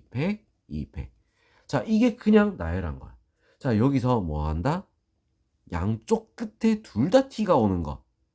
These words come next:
그걸 빼주자는 거지. 무슨 말인지 알겠죠? 자, T가 양쪽 끝에 둘 다 오는 거.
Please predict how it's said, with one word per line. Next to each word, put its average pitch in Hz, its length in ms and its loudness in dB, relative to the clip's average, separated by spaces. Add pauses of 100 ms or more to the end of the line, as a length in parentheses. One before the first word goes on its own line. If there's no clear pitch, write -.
(140)
그걸 135 380 -2
빼주자는 87 540 -6
거지. - 240 -18 (720)
무슨 85 220 -2
말인지 101 140 2
알겠죠? 95 400 -4 (440)
자, 98 260 -2
T가 104 260 0
양쪽 101 400 0
끝에 - 320 -6
둘 104 240 -2
다 123 120 4
오는 90 260 0
거. 110 340 -2